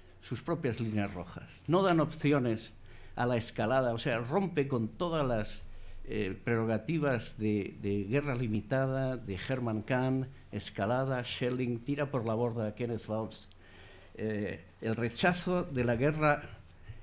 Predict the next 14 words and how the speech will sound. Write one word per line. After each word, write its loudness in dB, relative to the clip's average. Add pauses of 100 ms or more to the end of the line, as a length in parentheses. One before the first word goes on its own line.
(100)
eh, 4
fuera 8
de 6
la 6
otan 2 (420)
limita 4
mucho 2
las 0
posibilidades 0
y -2
sobre 2
todo 4
el 4
efecto, 0